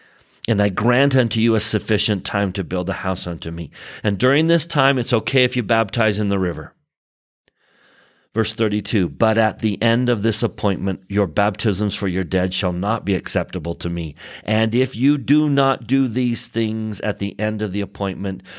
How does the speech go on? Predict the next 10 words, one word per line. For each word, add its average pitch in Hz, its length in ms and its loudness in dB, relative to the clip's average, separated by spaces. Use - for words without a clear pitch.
you 104 140 -4
shall 107 260 2
be 107 160 -2
rejected 98 800 0
as 85 220 -6
a - 80 -6
church - 400 -4
with 95 360 -2
your 78 180 -8
dead." - 400 -16